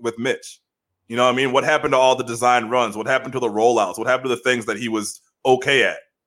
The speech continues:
We didn't do 'em. He kept trying to fit him into a different type of box of what he thought his quarterback should look like. And this is by no, no means me saying that Mitch Trubisky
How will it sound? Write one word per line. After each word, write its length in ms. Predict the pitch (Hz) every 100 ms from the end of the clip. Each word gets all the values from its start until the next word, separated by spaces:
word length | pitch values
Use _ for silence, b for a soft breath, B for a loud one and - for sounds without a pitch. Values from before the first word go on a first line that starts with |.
| _ _ _ _
We 100 | 135
didn't 240 | 156 151 123
do 140 | 165
'em. 180 | 98 - _ _ _ _ _ _ _ _ _ _ -
He 100 | 156
kept 240 | 196 180
trying 220 | 185 170
to 60 | 151
fit 200 | - 151
him 120 | 147
into 240 | 147 147
a 20 | 127
different 340 | 139 135 131
type 220 | 143 127
of 100 | 117
box 520 | 110 120 - - - - _ _ _ _ _
of 140 | 120 120
what 160 | 123
he 160 | 104 165
thought 260 | 160 113
his 120 | 104 -
quarterback 460 | 110 95 92 90
should 140 | - 98
look 180 | 104
like. 160 | 92 80
And 120 | 92 110
this 100 | 123
is 80 | 120
by 100 | 117
no, 380 | 117 151 135 -
no 200 | 131 165
means 380 | 156 156 143 117
me 80 | 127
saying 240 | 127 123
that 80 | 107
Mitch 200 | 117 -
Trubisky 500 | 104 117 113 104